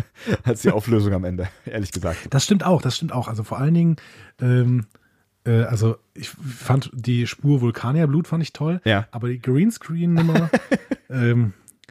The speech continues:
Speaker 2: vor allen Dingen, du hättest ja noch sagen können, ja, und, und wenn dann so eine Greenscreen, äh, Serie, äh, äh, Folge oder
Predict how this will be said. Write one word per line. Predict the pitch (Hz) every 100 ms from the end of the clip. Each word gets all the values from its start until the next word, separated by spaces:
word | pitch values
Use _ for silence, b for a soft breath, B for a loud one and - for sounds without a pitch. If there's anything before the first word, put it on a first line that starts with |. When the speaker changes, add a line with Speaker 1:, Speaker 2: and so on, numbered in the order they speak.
| b b b -
Speaker 2:
vor |
allen | 131
Dingen, | 135
du | 120
hättest | 139 -
ja | 135
noch | 123
sagen | 113 135 143
können, | 127 123
ja, | 123 131
und, | 120 110
und | - 123
wenn | 123 151
dann | 147
so | 135
eine | 139
Greenscreen, | 120 135 165 - 135 135 139
äh, | - 120 117 120 127
Serie, | 123 123 135 127 123 117 - -
äh, | 120 117 110
äh, | 117 107
Folge | 110 - 131 123 120 107
oder | - 117 107 104